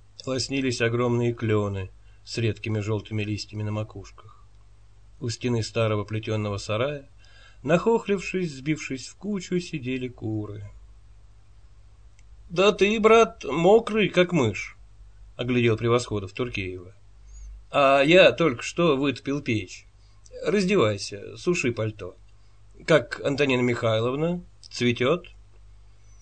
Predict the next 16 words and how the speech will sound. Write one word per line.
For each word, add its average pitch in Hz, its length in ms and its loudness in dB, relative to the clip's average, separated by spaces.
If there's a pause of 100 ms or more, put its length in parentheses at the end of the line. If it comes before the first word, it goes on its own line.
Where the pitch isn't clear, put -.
(600)
Туркеев 208 500 4
ничего 139 320 0
не 120 120 4
ответил, 190 640 -2 (260)
шагнул 156 480 -4
через 127 300 -8
порог. 98 640 -10 (760)
Он 135 260 -2
очутился 175 680 -4 (320)
в 123 120 -10
длинной 190 460 2
узкой 180 420 0
комнате, 104 760 -2 (240)
заставленной 113 680 -2
всяким 107 340 -8
хламом. 95 480 -6